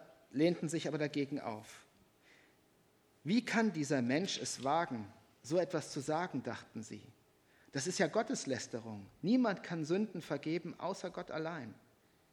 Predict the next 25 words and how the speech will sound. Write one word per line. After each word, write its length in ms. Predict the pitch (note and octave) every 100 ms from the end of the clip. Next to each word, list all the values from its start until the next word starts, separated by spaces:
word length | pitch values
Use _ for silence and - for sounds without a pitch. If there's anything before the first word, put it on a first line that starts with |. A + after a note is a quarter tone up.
| _ _ _ _ _ _ _ _
Jesus 440 | C#3 F3 G3 F3 -
hatte 280 | C#3 - C#3
für, 280 | - B2+ -
in 120 | C3+
seinem 300 | C3 B2+ B2
Geist 380 | B2 B2 D3+ -
aber 160 | C3 C#3
sofort 340 | C#3+ D#3 -
erkannt, 640 | C#3 - F3+ D#3 G#2+ - - - - - -
was 180 | D3
in 80 | E3+
ihnen 240 | D3 D#3+ C3
vorging. 500 | - D#3 C#3+ G#2+ G#2 - _ - _ _ _ _ _ _ - - - -
"Warum 460 | E3 G#3+ A3+ A#3 G3
gebt 320 | E3 F3+ -
ihr 100 | C#3+
solchen 360 | C#3 D#3 F3+ E3+
Gedanken 460 | C#3+ C#3+ D3 D3+
Raum 280 | B2 B2 D3+
in 80 | C#3
eurem 280 | B2 C3 A#2+
Herzen?", 440 | A#2 A2 - G#2+
fragte 400 | - A2+ A2 A#2
er 100 | A2
sie. 220 | A2 A2